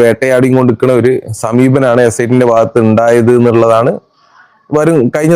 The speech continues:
ദിവസങ്ങളിൽ കാണാൻ കഴിഞ്ഞത്. അങ്ങനെ നിൽക്കുമ്പോ എന്താ പറഞ്ഞു കഴിഞ്ഞാല് അതിനെതിരെ കേസ് കൊടുക്കുന്നുണ്ട്. ഹൈക്കോടതിയിൽ പലതരത്തിൽ പല ആളുകൾ കേസ് കൊടുക്കുന്നുണ്ട്. കഴിഞ്ഞ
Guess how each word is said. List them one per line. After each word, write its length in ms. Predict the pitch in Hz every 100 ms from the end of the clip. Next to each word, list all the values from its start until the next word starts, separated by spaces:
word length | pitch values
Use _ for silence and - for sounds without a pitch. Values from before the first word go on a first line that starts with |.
| 156
ദിവസങ്ങളിൽ 480 | 143 151 151 151 156 147
കാണാൻ 260 | 135 143 135
കഴിഞ്ഞത്. 300 | 104 98 90 - 135
അങ്ങനെ 200 | 180 226
നിൽക്കുമ്പോ 400 | 175 - 151 127 - _ _ _ _ _ _ _ _ -
എന്താ 120 | 135 139
പറഞ്ഞു 140 | 135
കഴിഞ്ഞാല് 280 | 135 131 131 143
അതിനെതിരെ 380 | 131 135 131 135 135
കേസ് 260 | 120 120 135
കൊടുക്കുന്നുണ്ട്. 420 | 127 113 127 123 127 123
ഹൈക്കോടതിയിൽ 560 | 110 120 123 120 127 120
പലതരത്തിൽ 520 | 113 120 131 120 131 127 117
പല 100 | 107 127
ആളുകൾ 220 | 127 135 131 123
കേസ് 180 | 117 123
കൊടുക്കുന്നുണ്ട്. 340 | 110 107 113 131 _ _ _ -
കഴിഞ്ഞ 200 | 180